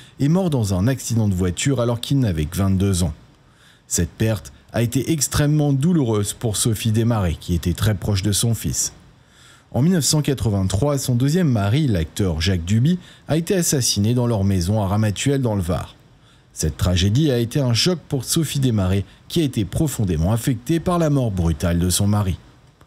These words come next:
Dans les dernières années de sa vie, Sophie Desmarais s'est retirée de la scène publique et a vécu une existence plus discrète. Elle a passé beaucoup de temps dans sa maison de campagne dans le Var, où elle aimait se ressourcer.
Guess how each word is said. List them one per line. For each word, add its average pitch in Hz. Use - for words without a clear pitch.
Dans 131
les 165
dernières 170
années 127
de -
sa 82
vie, 113
Sophie 175
Desmarais 139
s'est 131
retirée 110
de 135
la 90
scène 110
publique 170
et 160
a 143
vécu 135
une 131
existence 117
plus 101
discrète. 98
Elle 92
a 85
passé 98
beaucoup 110
de 120
temps 151
dans 95
sa 98
maison 101
de 98
campagne 110
dans 101
le 107
Var, 151
où 202
elle 190
aimait 120
se 120
ressourcer. 92